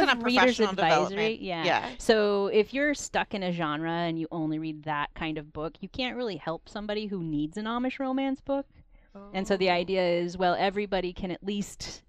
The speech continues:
Speaker 2: venture a little bit out so that you can cover more area.
Speaker 1: Right.
Speaker 2: Yeah.
Speaker 3: So did
Speaker 2: And be
Speaker 3: that,
Speaker 2: able to help more
Speaker 3: did
Speaker 2: people.
Speaker 3: that, um, challenge factor in when you wanted to start a podcast? I mean, I guess you said a little bit about you wanted some
Speaker 2: It,
Speaker 3: topics,
Speaker 2: it
Speaker 3: and it just
Speaker 2: didn't,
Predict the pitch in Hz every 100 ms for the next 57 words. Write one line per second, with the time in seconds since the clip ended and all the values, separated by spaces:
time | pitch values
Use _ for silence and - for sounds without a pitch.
0 | 185 185 180 - 160 190 320 302 240 214
1 | 196 196 - - - - 190 165 185 175
2 | 180 190 175 175 175 170 175 - 165 156
3 | 160 165 185 180 151 175 - - - 180
4 | - - - - - _ _ - - _
5 | - - 226 214 294 151 - 151 - 165
6 | 240 240 240 175 - 226 214 185 175 -
7 | 208 220 - - _ _ - 190 - 196
8 | 185 180 180 190 190 180 180 _ _ _
9 | _ 190 185 175 170 190 151 - 170 175
10 | 208 269 285 277 - - 202 190 214 208
11 | 202 190 202 185 180 175 165 175 175 165
12 | 254 294 185 160 - 196 294 330 - 302
13 | 415 440 302 320 - -